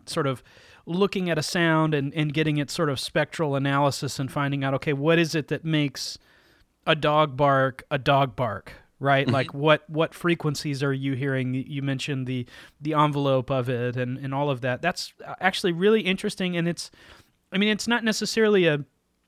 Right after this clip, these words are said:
Speaker 1: a new idea. I mean, I remember there's a film that's on YouTube of, of Stockhausen talking about this exact thing, you know,
Speaker 2: Mm-hmm.
Speaker 1: and, uh, s-, and he was working with, you know, much, uh,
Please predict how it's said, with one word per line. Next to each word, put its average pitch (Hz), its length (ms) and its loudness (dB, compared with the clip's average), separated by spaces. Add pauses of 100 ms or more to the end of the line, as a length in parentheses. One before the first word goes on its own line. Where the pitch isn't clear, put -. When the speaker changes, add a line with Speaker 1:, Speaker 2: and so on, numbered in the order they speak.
(280)
Speaker 1:
a 160 80 2
new 175 180 0
idea. 165 440 4
I 143 100 4
mean, 147 200 0
I 151 160 0
remember 160 640 2
there's 143 240 0
a 135 40 -2
film 170 540 0 (300)
that's 143 240 -2
on 151 220 4
YouTube 147 520 0
of, 127 340 -2
of 127 300 -4
Stockhausen 139 680 2
talking 143 380 0
about 131 300 0
this 143 160 -2
exact 143 480 -2
thing, 131 540 0
you 139 100 -2
know, 127 280 -4 (320)
Speaker 2:
Mm-hmm. 120 200 -2
Speaker 1:
and, 131 360 -2
uh, 120 340 -4 (160)
s-, - 140 -12
and 143 220 -2
he 165 200 0
was 151 260 0
working 143 340 -2
with, 131 240 -2
you 143 80 -4
know, 131 120 -2
much, 143 440 -4
uh, 127 220 -8